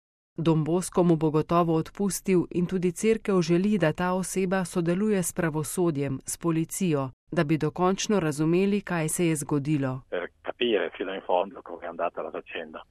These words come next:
Speaker 1: Monsignor Nosilja je nato poudaril, da je kraja relikvije povezala celotno skupnost.
Speaker 2: Sì, è stata anche nel male, diciamo così, un po' anche un segno bello, importante, perché c'è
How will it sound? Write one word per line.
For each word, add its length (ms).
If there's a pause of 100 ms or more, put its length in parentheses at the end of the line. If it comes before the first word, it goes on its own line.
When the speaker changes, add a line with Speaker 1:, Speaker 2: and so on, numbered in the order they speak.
(300)
Speaker 1:
Monsignor 560
Nosilja 480
je 180
nato 280
poudaril, 580
da 120
je 140
kraja 420
relikvije 600
povezala 640
celotno 560
skupnost. 800 (240)
Speaker 2:
Sì, 80
è 180
stata 380
anche 500 (260)
nel 160
male, 460
diciamo 440
così, 340 (460)
un 200
po' 180
anche 340
un 140
segno 680
bello, 440
importante, 720
perché 400 (360)
c'è 80